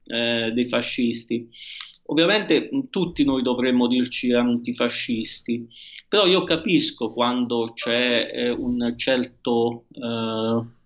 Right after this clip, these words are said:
una certa remora, un certo timore a destra a definirsi antifascisti, perché purtroppo noi abbiamo vissuto, eh, una, una stagione in cui l'antifascismo militante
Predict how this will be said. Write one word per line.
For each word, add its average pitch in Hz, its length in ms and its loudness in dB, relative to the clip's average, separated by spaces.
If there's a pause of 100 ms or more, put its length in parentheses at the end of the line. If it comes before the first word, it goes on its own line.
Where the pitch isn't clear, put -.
(120)
una 123 160 2
certa 123 380 2
remora, 117 420 4
un 117 120 -2
certo 127 320 0
timore 123 720 2 (280)
a 120 120 0
destra 120 480 2
a - 20 0
definirsi 120 520 -2
antifascisti, 120 720 -4
perché 165 440 2 (520)
purtroppo 180 480 0
noi 156 160 4
abbiamo 135 300 2
vissuto, 143 600 -2 (560)
eh, - 220 -8
una, 147 460 2
una 147 160 -2
stagione 175 440 -2
in 127 100 -2
cui 151 400 2 (180)
l'antifascismo 139 1080 0
militante 135 1040 0